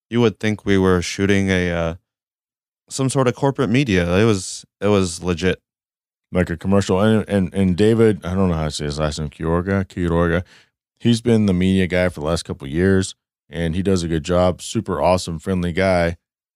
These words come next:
Speaker 2: But I think the expectation was he would do it this year. So Peter had reached out, you know, and he's like, "Hey, you wanna reach out and talk to, you know, David about this?"
Speaker 1: Oh, you
Speaker 2: You
Speaker 1: talking
Speaker 2: know,
Speaker 1: about
Speaker 2: who, who made the
Speaker 1: previous years.
Speaker 2: decision?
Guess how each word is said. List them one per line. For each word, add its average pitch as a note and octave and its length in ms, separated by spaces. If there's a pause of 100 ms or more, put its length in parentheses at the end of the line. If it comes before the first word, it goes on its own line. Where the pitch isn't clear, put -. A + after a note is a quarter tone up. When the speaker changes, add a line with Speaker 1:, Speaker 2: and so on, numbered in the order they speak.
(280)
Speaker 2:
But D#2 240
I E2+ 80
think F2 240
the E2+ 140
expectation F2 680
was D2 180
he F2+ 100
would D#2 140
do E2+ 140
it D2 120
this F#2+ 260
year. D#2 220
So D2 180
Peter F2 320
had D2+ 120
reached D#2+ 300
out, F#2 280
you D#2 100
know, D#2+ 60
and D#2+ 80
he's D#2 140
like, E2 160 (640)
"Hey, F2 120
you D#2 120
wanna C2+ 180
reach D#2+ 220
out D2 220
and C#2 160
talk D2 220
to, C#2 420
you F2 100
know, C#2+ 260 (500)
David D#2+ 540
about E2+ 300
this?" F#2+ 400
Speaker 1:
Oh, A2 180
you F#2 100
Speaker 2:
You D#2 60
Speaker 1:
talking - 160
Speaker 2:
know, F#2 80
Speaker 1:
about E2 180
Speaker 2:
who, - 80
who F#2 60
made E2+ 120
the - 40
Speaker 1:
previous E2+ 200
years. D#2+ 180
Speaker 2:
decision? E2+ 440